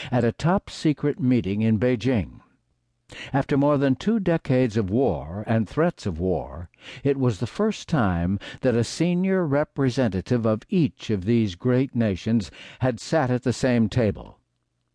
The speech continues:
The moment could be considered the birth of modern relations between my native land, China, and the land where I spent much of my childhood, America. The stakes couldn't have been higher.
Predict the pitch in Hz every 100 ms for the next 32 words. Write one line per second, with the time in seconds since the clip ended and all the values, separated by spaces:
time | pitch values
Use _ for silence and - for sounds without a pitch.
0 | _ _ _ - 120 139 170 120 113 -
1 | 120 107 117 - 117 - 175 113 107 98
2 | 101 143 127 78 78 107 92 117 123 127
3 | 131 131 127 120 113 90 - 82 90 92
4 | 104 127 120 113 110 107 123 135 151 139
5 | 110 71 64 80 95 - - 143 98 71
6 | 92 - - - 151 131 127 123 123 131
7 | 143 147 135 131 123 120 - 127 123 131
8 | 165 - 101 117 120 - 170 165 92 87
9 | 92 113 _ _ - 156 175 147 101 170
10 | 127 - _ _ _ _ - - - -
11 | 104 - 156 107 - - - - 127 104
12 | 101 107 101 117 104 - 98